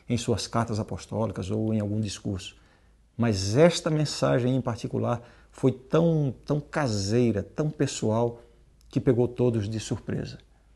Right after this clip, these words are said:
Há várias razões possíveis para a Igreja Católica ver no movimento carismático a sua grande esperança,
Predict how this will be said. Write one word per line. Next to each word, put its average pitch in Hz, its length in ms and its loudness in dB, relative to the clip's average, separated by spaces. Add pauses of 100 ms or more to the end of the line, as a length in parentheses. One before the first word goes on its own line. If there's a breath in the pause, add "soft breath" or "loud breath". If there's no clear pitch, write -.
(880)
Há 196 100 6
várias 202 280 10
razões 156 520 6
possíveis 127 840 0
para 127 560 4
a 123 80 2
Igreja 117 300 0
Católica 110 420 -2
ver 107 320 0
no 110 80 2
movimento 107 400 -2
carismático 104 580 -4 (480 soft breath)
a 113 120 -2
sua 117 480 0
grande 113 320 0
esperança, 113 760 -2